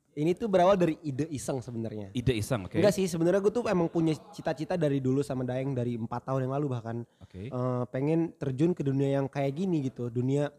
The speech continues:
Speaker 1: komunikasi, dunia, eh,
Speaker 2: Broadcast gitu ya?
Speaker 1: podcast gitu,
Speaker 2: Oke.
Speaker 1: penyiar gitu misalnya kan.
Speaker 2: Penyiar?
Speaker 1: Mm-mm. Nah, sampai akhirnya kemarin waktu,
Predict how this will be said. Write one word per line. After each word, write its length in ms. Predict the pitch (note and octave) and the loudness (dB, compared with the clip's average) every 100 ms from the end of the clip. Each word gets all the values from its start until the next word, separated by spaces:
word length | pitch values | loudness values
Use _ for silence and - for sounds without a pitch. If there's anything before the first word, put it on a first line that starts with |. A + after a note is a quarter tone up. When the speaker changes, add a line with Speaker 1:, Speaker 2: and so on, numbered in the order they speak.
| - - | -20 -20
Speaker 1:
komunikasi, 600 | - C3+ C#3 C3 C3+ C#3 | -8 -2 0 0 -2 -2
dunia, 420 | C#3 C3+ C#3 C#3+ C3+ - _ _ _ | -2 2 2 2 0 -8 _ _ _
eh, 320 | - C3 C3 C3+ | -6 -2 0 4
Speaker 2:
Broadcast 560 | A#2+ C3+ C3+ G2 - | 4 4 2 2 -2
gitu 80 | G2 | -4
ya? 80 | F#2 | -2
Speaker 1:
podcast 480 | G#2 A#2+ C#3+ C#3+ C3+ | 0 0 0 0 -2
gitu, 300 | B2+ - A#2+ | -8 -6 -4
Speaker 2:
Oke. 240 | F#2 F#2 - - | -2 -4 -8 -8
Speaker 1:
penyiar 580 | C3+ C#3 C#3 C#3 D3 C#3 | -4 -2 0 0 0 0
gitu 200 | A#2 A2 | -4 -12
misalnya 260 | G#2+ G#2+ | -14 -6
kan. 60 | C3 D#3 | -4 0
Speaker 2:
Penyiar? 400 | C3+ D3+ F#2+ D#2+ - | 0 0 -2 -6 -12
Speaker 1:
Mm-mm. 480 | A#2 B2 A#2+ B2 A2+ - | -14 -6 -2 -2 -4 -8
Nah, 180 | B2+ A2 - _ _ _ _ _ | -10 -10 -14 _ _ _ _ _
sampai 280 | - C3 E3 | -8 -2 0
akhirnya 280 | D#3 D#3+ F3 - _ | 2 4 2 0 _
kemarin 640 | - D3 C3+ B2 D3+ D#3+ | -4 0 0 2 2 0
waktu, 280 | C#3 - | -2 -2